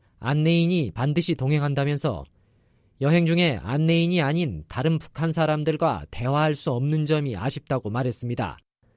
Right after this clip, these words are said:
또 북한 여행이 독일에서 하나의 작은 추세로 떠오른다는 느낌이 든다며 수수께끼 같은 면이 많은 북한에 대한 호기심이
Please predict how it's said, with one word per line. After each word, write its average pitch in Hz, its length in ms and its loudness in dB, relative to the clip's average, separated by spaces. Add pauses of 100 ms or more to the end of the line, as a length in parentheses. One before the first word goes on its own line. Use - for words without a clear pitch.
(800)
또 208 160 4
북한 180 320 0
여행이 180 460 2 (180)
독일에서 151 580 2 (320)
하나의 170 340 2
작은 147 360 -2
추세로 190 420 -2
떠오른다는 175 680 0
느낌이 165 400 -2
든다며 143 600 0 (600)
수수께끼 190 640 -4
같은 170 460 0
면이 160 300 4
많은 147 340 0
북한에 151 320 0
대한 151 200 0
호기심이 147 760 -4